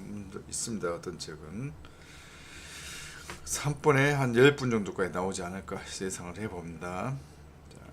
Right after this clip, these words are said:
그래서 스패너 지원하실 분들, 자, 팀으로 들어오셔도 좋습니다. 자, 오늘 그 티비가 지금 약 팔십육 분이지만 스패너가, 자, 팔백육십 분도 많은 게 아니기 때문에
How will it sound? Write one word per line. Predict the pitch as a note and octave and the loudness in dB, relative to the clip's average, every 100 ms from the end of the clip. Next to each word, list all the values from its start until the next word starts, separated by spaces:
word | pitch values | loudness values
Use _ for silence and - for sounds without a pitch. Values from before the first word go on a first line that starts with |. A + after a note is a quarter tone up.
| - - - - | -16 -18 -18 -18
그래서 | - F#2 | -14 -10
스패너 | - - - G#2 | -8 -6 -4 -4
지원하실 | - A2 G#2 - - | 0 0 0 -2 -4
분들, | G#2+ G2+ A#2 E3 F3+ F3 - - | -2 2 4 4 2 -4 -12 -14
자, | - F2 E2 - | -10 -10 -8 -8
팀으로 | - D3+ D3 C#3+ C3+ | -6 -4 -2 0 0
들어오셔도 | C3 B2 A#2 F#2+ | 2 -2 -2 -4
좋습니다. | B2+ A#2+ A#2+ F#2+ D#2+ C#2+ C2+ - - - | -2 -2 0 2 4 4 2 -2 -6 -8
자, | - F2 | -8 -8
오늘 | D#2 F2+ - | -8 -8 -10
그 | - | -10
티비가 | G2+ F#2 F#2+ G2 | -10 -6 -4 -4
지금 | F#2 E2+ A#2 D3+ - - - - - - - G2 | -4 -4 -4 -4 -8 -14 -14 -16 -16 -18 -8 -4
약 | F#2 - - | -4 -8 -14
팔십육 | - C#3 - - A#2 A#2+ | -2 0 0 -2 -4 -2
분이지만 | D#3 C#3+ A2 F2 F2 G2+ | 2 2 2 0 -2 -4
스패너가, | - G2 F2+ D#2+ F#2 C3 F3+ F#3+ - - - - | -6 -6 -6 -4 -2 0 -2 -4 -14 -20 -20 -18
자, | - - - | -14 -14 -12
팔백육십 | - D3 C#3 C3+ A#2 - | -2 0 0 -2 -2 -4
분도 | A2 F2+ | -4 0
많은 | E2+ A2 B2 | 4 6 6
게 | G#2 | 2
아니기 | F2 F#2+ G#2+ - | 2 0 -4 -4
때문에 | E2 D#2+ F#2+ C3+ | -6 -6 -4 -4